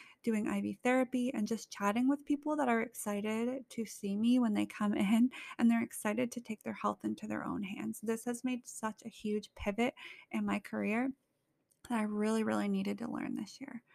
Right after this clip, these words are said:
Number twenty, you don't have to quit your job to love your life. <laughs> For me, an ideal always has been to have, like, freedom, like, financial freedom, time freedom. I just wanna travel.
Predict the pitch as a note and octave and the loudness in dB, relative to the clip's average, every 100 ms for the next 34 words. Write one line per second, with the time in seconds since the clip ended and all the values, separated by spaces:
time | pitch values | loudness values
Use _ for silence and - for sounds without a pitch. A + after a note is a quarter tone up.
0 | - - _ _ - A3+ C#4 C#4+ A#3 A3 | -20 -20 _ _ 0 4 4 2 -2 -2
1 | A3 A3 - G#3 G3 G#3 A#3 A#3+ C4+ B3 | -2 -4 -6 -8 -4 -2 0 -2 -2 0
2 | A#3 A3 A3+ G3+ G#3 - G#3 F#3+ F#3+ G3 | 0 0 0 2 0 -2 -6 -2 0 0
3 | G3+ - - A3+ - _ - - - _ | -2 -2 -6 -8 -14 _ -20 -20 -20 _
4 | _ _ A3+ G3+ A3 A3 - - - B3+ | _ _ 0 2 2 0 -8 -8 4 6
5 | A#3 A3 B3+ B3 A#3 G#3 G3+ - G3+ G#3 | 8 6 4 4 2 0 -2 -6 -2 0
6 | G#3+ - G3 G3 G#3 A#3 A3+ G#3 G3+ G3 | 0 0 0 2 2 0 2 0 0 -2
7 | G3+ G3 G3+ G#3 G3 G3 G3 - - - | -2 -4 -8 -2 0 0 -4 -6 -6 -4
8 | - - A3 - - - - A#3 A3 B3 | -4 -6 -8 -10 -6 -6 -4 -2 0 0
9 | B3 - A#3 A3+ G#3+ G#3 - G#3 G#3 G#3 | -2 -2 -2 0 -2 -4 -4 -2 -2 -2
10 | G#3 G3+ G3+ G3+ G3+ F#3+ G3+ G3+ G3+ G3+ | -4 0 0 0 -4 -6 -8 -6 -6 -4
11 | G3 G3+ F#3+ F#3+ G3 | -2 0 0 0 -2